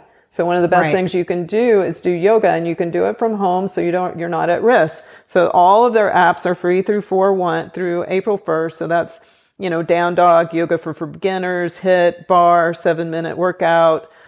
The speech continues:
Speaker 1: Um, all of those are free through, um, April first.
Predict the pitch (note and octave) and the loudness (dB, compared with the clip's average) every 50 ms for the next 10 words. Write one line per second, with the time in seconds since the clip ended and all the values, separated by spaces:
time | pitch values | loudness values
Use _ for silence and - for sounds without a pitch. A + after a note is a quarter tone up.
0 | _ _ - - E3+ F3+ E3+ E3 E3 D#3+ D#3 D#3+ D#3+ D3+ _ _ - - - F#3+ | _ _ -6 -2 0 0 0 0 -2 -4 -6 -8 -12 -14 _ _ -4 0 2 2
1 | G3 G3+ F3+ E3 F3 D#3+ D#3 D3+ E3 D#3+ D3+ - E3 D#3+ D3+ D3 - D#3 D#3 D#3 | 2 2 0 0 -2 -4 -4 -6 -8 -8 -8 -8 -10 -10 -10 -10 -12 -12 -12 -10
2 | D#3 - D3+ - - _ _ _ _ - D#3 D#3 D3+ D3 - - D#3+ D#3+ D#3+ D#3+ | -10 -12 -14 -16 -20 _ _ _ _ -14 -12 -12 -12 -10 -8 -8 -6 -4 -4 -6
3 | D#3 - D#3+ D#3 D3+ D#3+ A3 C4 - - - | -4 -4 -4 -4 -4 -4 -6 -8 -10 -14 -18